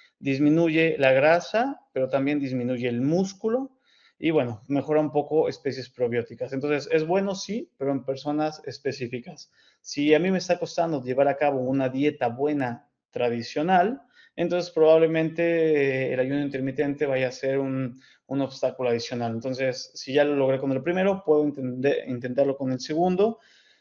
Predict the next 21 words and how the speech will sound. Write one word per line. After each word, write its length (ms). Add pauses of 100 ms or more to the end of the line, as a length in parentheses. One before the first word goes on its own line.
(140)
pero 340
en 140
escenarios 720
muy, 320
muy 300
particulares, 960
muy 340
específicos 760
y 120
de 140
acuerdo 300
a 60
las 260
metas 480
de 80
la 140
persona 400
que 80
lo 100
quiera 300
hacer. 240